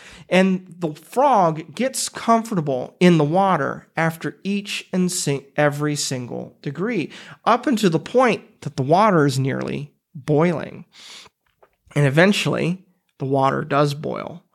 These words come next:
and the frog doesn't jump out. Why? Because it's only one degree hotter than it was just a moment before. We,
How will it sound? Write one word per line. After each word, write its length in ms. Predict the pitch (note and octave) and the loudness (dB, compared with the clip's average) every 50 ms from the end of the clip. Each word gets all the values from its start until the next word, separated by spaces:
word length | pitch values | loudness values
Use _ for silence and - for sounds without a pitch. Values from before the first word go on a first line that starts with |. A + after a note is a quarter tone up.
| _ _ _ _ | _ _ _ _
and 100 | - C3+ | -10 -8
the 40 | C3 | -8
frog 500 | - - D#3+ D#3+ E3 D#3+ E3 E3 D#3+ - - | -2 2 4 4 6 6 4 2 -2 -4 -2
doesn't 280 | D3+ D3 C#3+ D3 C3+ B2+ | 0 0 0 0 -2 -2
jump 240 | C#3+ C3+ C3+ C#3 | -2 -4 -4 -4
out. 440 | D#3+ E3+ F3+ E3+ C3+ - _ _ _ _ _ _ _ _ _ _ | -4 -4 -4 -4 -6 -8 _ _ _ _ _ _ _ _ _ _
Why? 540 | - D3 C3+ C3 C3+ C#3+ E3+ G#3 A#3 A#3+ - - _ _ _ - - - - - _ _ | -6 -2 0 2 2 2 2 0 -2 -4 -10 -14 _ _ _ -20 -20 -20 -20 -20 _ _
Because 640 | - D#3+ C#3+ - - A#3 A3 G3 D#3+ C#3+ B2+ - - - | 0 0 0 2 2 4 4 6 4 4 2 -4 -6 -4
it's 180 | - C#3 B2+ - | -4 -4 -2 0
only 300 | D3+ D#3+ E3 D3+ C#3+ C3+ | 2 2 2 2 2 2
one 340 | A#2+ C3 D3 D#3 D#3+ E3 E3 | 2 2 4 4 4 4 4
degree 320 | E3+ D#3+ C#3 - D#3+ D#3+ | 2 0 0 0 0 0
hotter 580 | E3 D3 - C#3+ C3 C3 C#3 C#3 C#3 C#3 C3 - - | 0 0 -2 -2 -2 -2 -2 -4 -4 -6 -8 -8 -4
than 160 | - C3+ C3+ | -2 -2 -2
it 140 | - - - | -2 -4 -4
was 420 | C#3 C3 C3 B2+ B2+ B2+ - - - - | -4 -4 -2 -2 -4 -6 -8 -10 -12 -10
just 340 | D3+ C#3 D3+ C#3 - - - | -4 0 0 0 0 2 2
a 60 | F3+ | 4
moment 560 | E3+ C#3+ C3 B2 A#2+ C3+ C#3+ - - _ _ | 4 4 2 0 0 -2 -4 -6 -10 _ _
before. 560 | - C3+ - - - - - - - - _ _ _ _ _ _ _ _ - - - - - - - - - - - - - _ _ - | -10 -10 -10 -10 -10 -10 -10 -10 -12 -16 _ _ _ _ _ _ _ _ -20 -18 -16 -16 -14 -16 -16 -16 -18 -20 -20 -20 -20 _ _ -10
We, 920 | - D#3 F3+ B3 B3 A#3+ A#3+ A#3+ A#3+ A#3+ A#3 A#3 A#3 A#3 A#3 A3+ A3+ - | -4 -2 0 0 0 0 -2 -2 -4 -4 -4 -6 -6 -6 -8 -10 -12 -16